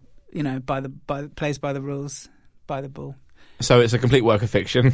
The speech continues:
Speaker 1: <laughs>
Speaker 2: It's
Speaker 1: Yeah,
Speaker 2: about a
Speaker 1: he's
Speaker 2: decent estate agent.
Speaker 1: He just goes, "Yeah, this one's about worth a million," and they go, "Yeah, that is a decent proposal."
Speaker 2: <laughs>
Speaker 1: That's about it.
Speaker 2: Um, I was thinking maybe it could be a wedding film based in the East End.
Speaker 1: Decent?
Speaker 2: Yeah.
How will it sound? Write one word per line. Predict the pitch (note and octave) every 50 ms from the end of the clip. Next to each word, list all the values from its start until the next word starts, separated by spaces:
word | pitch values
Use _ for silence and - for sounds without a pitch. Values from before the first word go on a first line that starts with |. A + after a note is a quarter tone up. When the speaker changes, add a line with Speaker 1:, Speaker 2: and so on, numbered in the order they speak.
| - -
Speaker 1:
<laughs> | - - -
Speaker 2:
It's | D#3+ -
Speaker 1:
Yeah, | B3 - - F3+
Speaker 2:
about | D3 C#3+ B2
a | - - -
Speaker 1:
he's | E3 D#3 -
Speaker 2:
decent | D3+ D3 C3+ - - C3+ C#3
estate | C#3+ C3 D3+ C#3 B2+ G#2
agent. | G#2+ G#2+ G#2 G#2 G#2 G#2 - -
Speaker 1:
He | - G#3 G#3
just | G3+ G3
goes, | G3 F#3+ F#3 F3+ E3+ D#3+ - - - - F#3
"Yeah, | F3 F3+ F#3+ F#3 F#3
this | F#3 - -
one's | E3
about | D#3 E3 E3 D#3 D3+
worth | D#3 D#3 D3+ -
a | D#3
million," | D#3 D3+ D3+ D#3 D#3+ D#3+ D#3+ D#3
and | D#3 D3
they | C#3+
go, | C#3+ C#3+
"Yeah, | D3+ E3+ G#3 B3 - -
that | D4 F#4 F#4+ D#4+
is | B3+ A3+
a | G3
decent | D#3+ D#3+ D3+ - - D#3 D3
proposal." | - D#3+ - - C#3 C#3+ C#3+ - D#3 B2+ - -
Speaker 2:
<laughs> | - C3+ - A#3 A3+ - - - A#3+ G#3 - - - G#3+ - - - - A3 - - - - - - - - - - _ - _ -
Speaker 1:
That's | F#3 - -
about | E3 D#3 C3+ C3 D3
it. | D3 - - - - -
Speaker 2:
Um, | D3+ D3 C#3+ C#3 C#3 C#3
I | C#3+ F3+
was | G3 F#3+ -
thinking | F#3 D3+ D#3 D#3
maybe | D#3+ D#3 C#3+ C#3+
it | C3+ C3+
could | - C3+
be | B2+ C#3+
a | C3+ C3
wedding | C3 D3+ D#3 D#3 D3 C3
film | B2+ - B2 A2 G#2+ G#2+ G#2+ G#2 - - _ - _ _ _ _ - -
based | - A2+ A2 - A#2
in | A2
the | A2 A2
East | G#2+ - -
End. | G#2 F2+ A2+ C3 - - - - _ _ _ _ _ - - - - - - - E3
Speaker 1:
Decent? | - A3 A3+ A3+ G#3+ - - - - F#3 D3+ C#3 C#3+ G3+ -
Speaker 2:
Yeah. | G3+ F3+ E3+ D3 B2